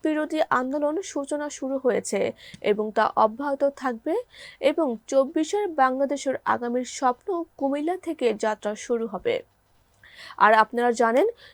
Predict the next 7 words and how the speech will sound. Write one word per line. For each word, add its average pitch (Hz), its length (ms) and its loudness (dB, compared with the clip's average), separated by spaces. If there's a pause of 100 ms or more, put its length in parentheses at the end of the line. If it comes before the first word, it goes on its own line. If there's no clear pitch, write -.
(140)
কুমিল্লা 311 420 2
থেকে 370 200 0 (160)
ফ্যাসিবাদ 330 520 2 (140)
বিরোধী 285 320 -2 (120)
ধ্বনি 269 240 -4 (180)
সবসময় 240 500 -6 (100)
উচ্চারিত 226 380 -2